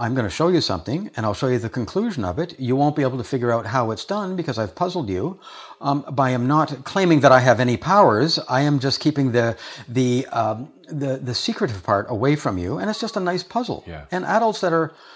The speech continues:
Speaker 1: that love that stuff, they go, "Oh my God, I can't figure that out."
Speaker 2: Yeah.
Speaker 1: That was terrific.
Speaker 2: Well, and I think there is something, you know, back to come back, sort of almost back full circle. I think there is something tied to this whole idea of childlike wonder, as corny as that sounds.
Speaker 1: No, I agree.
Speaker 2: The, the, the,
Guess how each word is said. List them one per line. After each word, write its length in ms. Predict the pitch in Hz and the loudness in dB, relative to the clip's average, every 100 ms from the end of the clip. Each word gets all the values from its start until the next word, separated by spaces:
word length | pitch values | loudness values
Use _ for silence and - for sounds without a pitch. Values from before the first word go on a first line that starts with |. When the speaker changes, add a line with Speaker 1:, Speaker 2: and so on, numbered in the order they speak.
| - - - | -20 -20 -2
Speaker 1:
that 380 | 147 143 - 143 | 0 0 -4 -8
love 360 | 143 190 190 | -4 -4 -2
that 180 | 151 117 | -2 -2
stuff, 460 | - 123 135 147 - | -2 -2 -4 -6 -8
they 80 | 147 | -2
go, 240 | 170 147 | 0 0
"Oh 160 | 190 196 | 0 0
my 120 | 196 | 0
God, 220 | 214 208 | -2 -2
I 40 | |
can't 240 | 170 190 160 | -2 -4 -4
figure 140 | 185 | -2
that 100 | 185 | -2
out." 60 | 190 | 0
Speaker 2:
Yeah. 100 | 185 | -2
Speaker 1:
That 140 | 196 | -2
was 100 | 208 | -2
terrific. 340 | - 226 - - | -2 -6 -6 -8
Speaker 2:
Well, 180 | 135 131 | 0 2
and 100 | 151 | 2
I 80 | 175 | 0
think 240 | 170 175 151 | -4 -6 -4
there 160 | 120 | -4
is 120 | 110 - | -4 -6
something, 440 | 92 78 78 82 | -10 -10 -10 -10
you 100 | 90 | -12
know, 120 | 85 | -12
back 300 | 82 85 80 | -10 -10 -10
to 60 | - | -14
come 200 | - 85 | -12 -10
back, 200 | 80 85 | -10 -12
sort 180 | - 85 | -12 -12
of 120 | 78 | -10
almost 320 | 78 87 80 | -10 -10 -10
back 200 | - 78 | -12 -14
full 140 | - 80 | -12 -10
circle. 380 | - 85 78 73 | -8 -10 -10 -10
I 80 | |
think 180 | 73 92 | -10 -12
there 140 | 90 87 | -10 -2
is 100 | - | -2
something 280 | 87 80 | -2 -8
tied 280 | 78 85 80 | -10 -8 -8
to 140 | - 80 | -8 -10
this 340 | 73 69 - - - - | -8 -8 -10 -12 -20 -12
whole 180 | 82 | -10
idea 320 | 80 76 78 76 | -8 -8 -10 -10
of 220 | 76 - | -12 -14
childlike 460 | - 80 76 76 78 | -10 -8 -8 -10 -10
wonder, 300 | 78 76 76 | -12 -10 -12
as 100 | - | -12
corny 360 | - 90 95 90 | -10 -10 -8 -10
as 120 | - | -10
that 180 | - - | -10 -8
sounds. 260 | 76 - | -8 -2
Speaker 1:
No, 80 | 123 | 2
I 80 | 131 | 4
agree. 200 | 147 85 - _ | 2 -2 -10 _
Speaker 2:
The, 200 | 82 80 87 | -10 -10 -10
the, 180 | 80 78 | -12 -12
the, 200 | 87 | -14